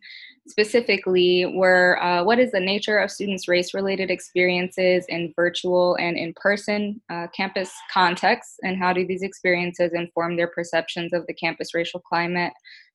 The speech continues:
Uh, we also wanted to know what policies, practices, and resources contributed to feelings of overall campus supportiveness for students, um, and how these policies, practices, and res-,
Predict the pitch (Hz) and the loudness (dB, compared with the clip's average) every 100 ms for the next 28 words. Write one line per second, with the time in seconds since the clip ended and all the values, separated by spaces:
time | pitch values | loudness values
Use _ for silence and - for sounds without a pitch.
0 | _ 180 180 190 180 185 180 175 165 180 | _ 2 4 4 2 2 0 0 -2 -4
1 | 170 170 170 - 170 170 170 175 170 - | 0 0 0 0 0 0 -2 -4 -4 -2
2 | 170 156 160 - 175 175 175 180 170 170 | 0 0 -6 0 2 4 2 -2 -2 0
3 | 175 208 208 214 220 214 208 202 208 208 | 0 0 -2 0 -2 0 -4 -2 0 2
4 | 208 202 190 185 - 180 185 190 190 190 | 0 0 -4 -8 0 2 4 2 0 -2
5 | 185 - 170 170 180 180 165 165 180 180 | -6 -4 -2 0 0 0 2 4 4 2
6 | 208 208 226 233 233 220 220 214 226 226 | -4 -2 -4 -2 0 2 2 2 0 0
7 | - 233 - 226 233 - - _ - - | -2 -4 -2 2 2 0 -8 _ -20 -20
8 | _ _ 170 170 165 175 180 160 170 165 | _ _ 0 0 0 -2 0 0 0 -2
9 | - 165 165 - 175 170 - 165 180 175 | 0 0 0 -2 -2 -2 -2 -4 -4 -6
10 | 165 160 156 165 165 | -4 -4 -4 -4 -6